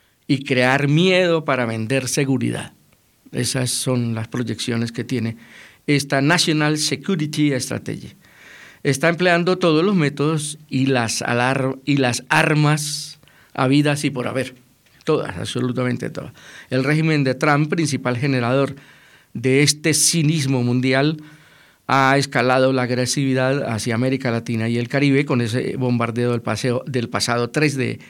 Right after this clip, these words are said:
de enero de dos mil veintiséis contra la soberanía de este continente,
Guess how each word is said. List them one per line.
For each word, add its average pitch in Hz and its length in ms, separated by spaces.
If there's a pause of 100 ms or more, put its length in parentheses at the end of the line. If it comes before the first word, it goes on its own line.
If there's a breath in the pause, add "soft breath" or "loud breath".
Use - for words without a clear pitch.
(200 loud breath)
de 147 140
enero 143 280
de 139 60
dos 117 80
mil 123 160
veintiséis 147 680 (580 loud breath)
contra 151 340
la 147 100
soberanía 139 640
de 131 80
este - 220
continente, 165 720